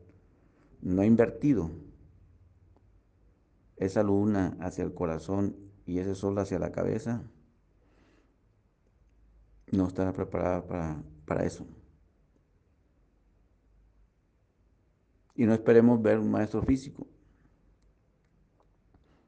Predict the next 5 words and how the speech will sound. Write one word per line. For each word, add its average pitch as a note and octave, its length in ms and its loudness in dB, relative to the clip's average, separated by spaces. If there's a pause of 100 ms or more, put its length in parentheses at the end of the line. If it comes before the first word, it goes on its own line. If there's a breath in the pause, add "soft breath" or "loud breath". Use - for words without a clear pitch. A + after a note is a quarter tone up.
(720 soft breath)
sino G2+ 320 2
que G2+ 160 2
las G2+ 80 4
mismas A#2 180 2
circunstancias G#2+ 760 -6